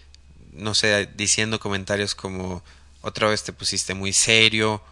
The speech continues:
o muy seria". Eso, bueno, generalmente provoca una ligera sonrisa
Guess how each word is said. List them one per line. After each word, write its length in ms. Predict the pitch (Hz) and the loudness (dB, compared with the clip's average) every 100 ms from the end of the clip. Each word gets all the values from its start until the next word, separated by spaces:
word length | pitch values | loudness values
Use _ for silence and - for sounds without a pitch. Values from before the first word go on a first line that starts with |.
| - | -20
o 80 | - | -12
muy 180 | 95 98 | -8 -4
seria". 540 | - 104 101 107 110 - - - - - - - - - - - | -2 0 2 0 -2 -6 -20 -20 -20 -20 -20 -20 -20 -20 -20 -6
Eso, 280 | - 110 120 | 0 0 2
bueno, 220 | 110 107 - - | 0 -2 -6 -10
generalmente 880 | - 107 110 117 113 113 - 110 - - | -8 2 2 4 0 0 0 -2 -2 -6
provoca 440 | 98 101 104 107 | -2 -2 -4 -4
una 300 | 107 104 107 | -4 0 -2
ligera 440 | 98 95 - 107 107 | -2 -4 0 0 0
sonrisa 580 | 117 117 127 - 139 | -2 -2 0 -2 -4